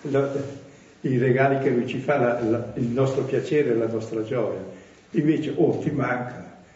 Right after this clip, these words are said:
ti alzi il mattino, sei stanco, non hai voglia di pregare, oh, mica sono consolato, ma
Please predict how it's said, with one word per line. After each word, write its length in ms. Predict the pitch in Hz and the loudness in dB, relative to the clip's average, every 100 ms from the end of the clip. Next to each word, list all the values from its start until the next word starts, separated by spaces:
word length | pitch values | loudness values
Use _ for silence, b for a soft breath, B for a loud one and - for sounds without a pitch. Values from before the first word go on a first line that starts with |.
| b | b
ti 140 | - 139 | 0 2
alzi 220 | 147 165 | 2 0
il 60 | |
mattino, 400 | 139 127 - 120 | 2 2 2 2
sei 160 | - 120 | 2 -2
stanco, 380 | - 139 135 117 | 0 0 2 0
non 80 | 117 | -2
hai 60 | |
voglia 260 | 117 131 120 | 0 0 0
di 100 | 117 | 0
pregare, 640 | 117 123 120 107 101 104 120 | -2 0 2 2 0 -4 -4
oh, 280 | 120 135 104 | 0 0 -2
mica 200 | 107 107 | -6 -8
sono 180 | 101 110 | -8 -10
consolato, 680 | - 107 135 127 101 101 101 95 | -6 -4 -2 -2 -2 -4 -6 -10
ma 140 | 104 | -10